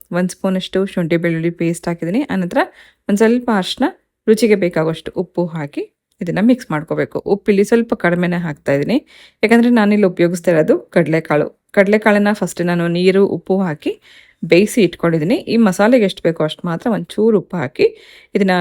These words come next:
ಟೊಮೆಟೊ ಎಲ್ಲ ಮೆತ್ತಗಾಗೋವರೆಗೂ ಚೆನ್ನಾಗಿ ಇದನ್ನ ಬೇಯಿಸ್ಕೋಬೇಕು. ಸ್ವಲ್ಪ ಇದರಲ್ಲಿ ಎಣ್ಣೆ ತೇಲ್ ಬರೋವರೆಗೂ ಮಸಾಲ ಚೆನ್ನಾಗಿ ಕುದಿಸ್ಕೊಂಡ ನಂತರ ನಾನು ಇದಕ್ಕೆ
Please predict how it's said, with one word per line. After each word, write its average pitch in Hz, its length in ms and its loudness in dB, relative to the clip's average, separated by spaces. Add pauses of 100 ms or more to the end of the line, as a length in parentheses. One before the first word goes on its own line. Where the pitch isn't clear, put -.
ಟೊಮೆಟೊ 175 320 2
ಎಲ್ಲ 170 140 4
ಮೆತ್ತಗಾಗೋವರೆಗೂ 170 840 2
ಚೆನ್ನಾಗಿ 175 480 -2
ಇದನ್ನ 156 180 -4 (280)
ಬೇಯಿಸ್ಕೋಬೇಕು. - 800 -6 (800)
ಸ್ವಲ್ಪ 262 300 0
ಇದರಲ್ಲಿ 240 300 6
ಎಣ್ಣೆ 196 320 2
ತೇಲ್ 185 240 2
ಬರೋವರೆಗೂ 180 380 2
ಮಸಾಲ 175 320 0
ಚೆನ್ನಾಗಿ 165 380 -4
ಕುದಿಸ್ಕೊಂಡ 185 400 -2
ನಂತರ 175 240 -2
ನಾನು 285 180 2
ಇದಕ್ಕೆ 180 440 -6